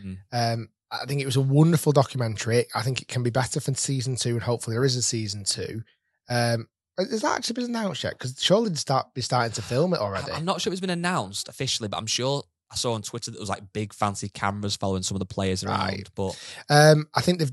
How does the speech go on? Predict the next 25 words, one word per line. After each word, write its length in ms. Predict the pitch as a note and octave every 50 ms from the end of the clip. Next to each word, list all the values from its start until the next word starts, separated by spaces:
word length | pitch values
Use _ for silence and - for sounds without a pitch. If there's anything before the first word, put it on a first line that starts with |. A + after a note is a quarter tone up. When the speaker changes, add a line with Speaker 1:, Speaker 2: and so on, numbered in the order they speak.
| - - -
Speaker 2:
I 100 | C#3 B2
think 140 | B2 D#3 D3
they 100 | C#3+ C3
did 140 | A#2+ C3 B2
a 20 |
really 280 | A#2+ C3 D3+ D#3+ D#3 C#3
good 180 | B2 B2 G#2 -
job, 280 | - - - - - -
but 120 | - - -
I 60 | -
genuinely 800 | C3 C3 - - E3 E3+ F3+ F3+ G3 F#3 F3 D#3+ C#3+ C3 A#2+ A#2
don't 280 | G#2 A#2 A#2+ A#2+ - -
think 260 | - B2+ B2+ A#2 -
it's 100 | - -
gonna 160 | - B2 A2
attract 480 | G#2+ G#2 - - - A#2+ - - - -
loads 420 | A2+ B2 B2+ C3 B2+ B2+ B2+ A#2+
of 60 | A#2 G2+
people 260 | B2+ C3 B2 - G#2+
outside 320 | G#2 A2 - - A2+ G#2+
of 60 | A2
the 80 | G#2 G#2+
world 220 | G#2 G#2 G#2 G2+ G2
of 60 | G2+
golf. 420 | - G#2 G#2+ G#2 G#2 - - -